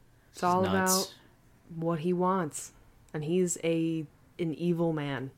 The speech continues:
Speaker 1: who wants as much power as possible.
Speaker 2: Imagine that.
Speaker 1: Yeah. It's almost like people who are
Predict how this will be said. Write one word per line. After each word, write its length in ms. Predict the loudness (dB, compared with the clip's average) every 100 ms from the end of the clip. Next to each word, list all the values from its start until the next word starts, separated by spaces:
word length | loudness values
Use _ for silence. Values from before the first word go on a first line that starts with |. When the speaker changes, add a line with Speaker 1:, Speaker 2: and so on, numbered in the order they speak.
| -4
Speaker 1:
who 180 | 0 2
wants 400 | 0 -2 -4 -4
as 220 | -6 -2
much 260 | -4 -4 -4
power 340 | -2 -2 -2
as 160 | -4 -6
possible. 580 | -6 -6 -6 -8 -10 -12 -20 -10
Speaker 2:
Imagine 380 | -4 -2 0 0
that. 300 | 0 0 -2 -8
Speaker 1:
Yeah. 320 | -2 0 0 -2 -12 -20 -8 -4
It's 140 | 2
almost 360 | 4 6 4 0
like 400 | -6 -6 -10 -20 -20 -20 -6
people 360 | 0 0 -2 -4
who 200 | -4 -2
are 320 | -4 -6